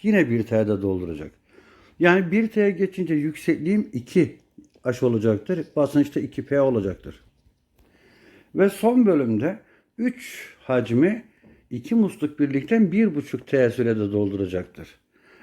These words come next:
En son üç T'deyken bir buçuk daha dört buçuk T süre geçecek ve toplam yükseklik, X'in üzerindeki toplam derinlik üç H olacaktır. Yani basıncım üç P'ye gidecektir.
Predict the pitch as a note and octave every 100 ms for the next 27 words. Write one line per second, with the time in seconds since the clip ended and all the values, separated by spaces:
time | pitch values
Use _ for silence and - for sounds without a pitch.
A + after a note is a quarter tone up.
0 | - F#3 G3 A3 A3 G#3+ - E3+ D#3 C#3
1 | B2 A2+ B2+ F3 A#3+ _ _ D3 G3+ E3
2 | E3 D3+ - B2 G2+ F2+ C#3 D3+ - E3+
3 | D#3+ - F3 F3 E3 E3+ F3 D#3+ E3 -
4 | D#3 G#3 - _ _ _ _ _ _ -
5 | D#3+ A3 A3 _ _ _ - A2+ _ -
6 | D#3+ D3+ E3 F#3 E3+ C3 - C3+ B2 A#2
7 | - C3+ - C#3+ C3+ D3 C#3 B2 A#2+ C3+
8 | C3 D3 D#3+ D#3 C3+ A#2+ C#3 G#3 - _
9 | _ A3 - B2+ A2+ A2+ G2+ F#2+ F#2 -
10 | G#2+ C#3+ C#3+ C3+ D#3+ D#3+ D3 B2+ F#3 -
11 | _ E3+ - - A2+ D3 D3 A2+ F#2 F#2
12 | D#2+ F#2 -